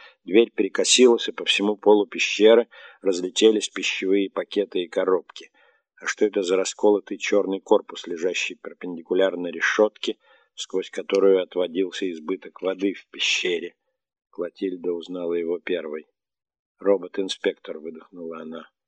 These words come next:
"Тогда, тогда это правда". "Правда?" с обидой переспросил Руф. "Мисс Квайквич, да мы об этом вам твердим всю дорогу. Конечно, это правда". Но было слишком поздно, чтобы Энди Квам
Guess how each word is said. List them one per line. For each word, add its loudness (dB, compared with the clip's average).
"Тогда, -10
тогда -10
это -10
правда". -14
"Правда?" 0
с -8
обидой 2
переспросил 0
Руф. 4
"Мисс 6
Квайквич, 4
да 0
мы 6
об 2
этом 2
вам 10
твердим 4
всю -6
дорогу. 6
Конечно, 2
это 0
правда". 4
Но -12
было -4
слишком -10
поздно, 6
чтобы 0
Энди -6
Квам 0